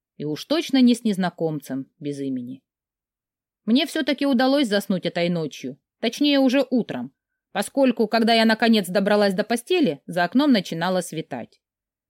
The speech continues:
Мысли и воспоминания еще долго каруселью крутились в голове. Но усталость взяла свое, и я забылась сном. Зато когда проснулась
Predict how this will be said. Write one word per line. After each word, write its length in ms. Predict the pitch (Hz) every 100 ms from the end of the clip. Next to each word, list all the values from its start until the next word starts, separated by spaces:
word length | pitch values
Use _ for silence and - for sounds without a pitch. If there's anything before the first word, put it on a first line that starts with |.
| _
Мысли 360 | 202 269 254 247
и 80 | 247
воспоминания 800 | 240 - 247 247 302 320 269 254
еще 260 | 262 294
долго 420 | 247 302 285 185 170
каруселью 640 | 175 175 - 285 247 190
крутились 440 | 170 165 214 196
в 60 | 175
голове. 540 | 190 185 180 165 123 _ _ _ _ _ _
Но 160 | 196 226
усталость 580 | 233 311 302 185 - _ -
взяла 360 | 160 190 262
свое, 480 | - 233 208 151 127 _ -
и 100 | 170
я 240 | 170 240
забылась 520 | 240 175 160 175 170 -
сном. 400 | 151 143 131 - _ _ _ _ _ _
Зато 320 | 170 214 285 277
когда 260 | 262 262
проснулась 720 | 262 269 - 392 330 156 -